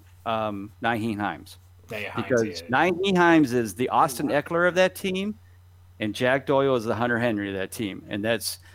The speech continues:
Speaker 1: you know, T Y will get his catches kinda like Keenan Allen did, but, you know, th-, Rivers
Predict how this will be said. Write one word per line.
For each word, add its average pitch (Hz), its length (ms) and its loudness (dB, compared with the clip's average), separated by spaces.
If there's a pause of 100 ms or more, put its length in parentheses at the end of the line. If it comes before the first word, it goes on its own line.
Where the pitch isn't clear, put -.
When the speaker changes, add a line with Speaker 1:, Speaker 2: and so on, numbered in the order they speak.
(120)
Speaker 1:
you 120 120 -2
know, 110 420 0 (180)
T 208 180 -2
Y 214 200 4
will 156 120 4
get 139 200 4
his 147 260 0
catches 139 480 0
kinda 143 260 0
like 135 300 2
Keenan 127 280 -2
Allen 131 300 2
did, 135 320 -2 (420)
but, 117 300 0 (120)
you 117 160 -8
know, 101 240 -2
th-, 107 200 -18 (400)
Rivers 139 680 0